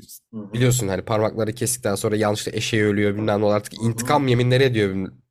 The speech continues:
Speaker 2: bir yerde. Colin Farrell şey diyor ya, şey pardon, e, sahilde şöyle bir konuşma geçiyor arasında. "Bir süredir karşı taraftan çatışma sesleri gelmiyor," diyor. "Evet,"
Speaker 1: Evet.
Speaker 2: diyor.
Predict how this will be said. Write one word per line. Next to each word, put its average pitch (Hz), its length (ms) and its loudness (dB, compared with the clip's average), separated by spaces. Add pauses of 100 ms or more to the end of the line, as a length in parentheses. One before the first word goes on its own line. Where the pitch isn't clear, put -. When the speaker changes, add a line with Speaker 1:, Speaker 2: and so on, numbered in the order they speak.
(160)
Speaker 2:
bir 104 60 -2
yerde. 101 400 0 (720)
Colin 170 140 6
Farrell 196 240 4
şey 190 220 4
diyor 220 120 6
ya, 117 240 4
şey 147 320 0
pardon, 127 340 2 (200)
e, 82 260 -2 (380)
sahilde 135 460 2
şöyle 147 200 0
bir 139 40 -6
konuşma 139 320 0
geçiyor 120 280 0
arasında. 92 280 -4 (220)
"Bir 151 60 0
süredir 170 380 2
karşı 139 260 0
taraftan 160 280 2
çatışma 127 340 0
sesleri 139 340 0
gelmiyor," 120 420 4
diyor. 85 200 -6 (600)
"Evet," 120 320 4
Speaker 1:
Evet. - 20 -2
Speaker 2:
diyor. 117 260 2